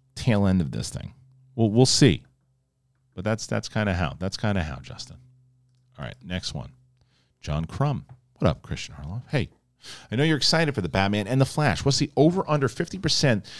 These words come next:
chance at Pattinson's Batman appears in the Flash in some capacity, including post credits? Th-, I love this question because I don't know how I haven't even heard about this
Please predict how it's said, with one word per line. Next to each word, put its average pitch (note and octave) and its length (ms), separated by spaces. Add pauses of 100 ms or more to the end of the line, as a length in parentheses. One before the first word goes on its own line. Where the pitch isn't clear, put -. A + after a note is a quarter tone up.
(180)
chance E3+ 340
at - 140
Pattinson's B2 600
Batman F#2+ 460
appears C3+ 360
in C3+ 60
the A2 60
Flash F2 400
in F#2+ 80
some B2 160
capacity, C3+ 520
including A#2 300
post - 300
credits? - 300
Th-, C#3 180 (220)
I C#3 100
love D3 240
this G2+ 140
question - 360 (840)
because F2+ 80
I B2 60
don't F3+ 100
know E3+ 120
how D3 120
I A#2+ 60
haven't A2+ 280
even F2+ 140
heard F3+ 320
about F3 300
this - 340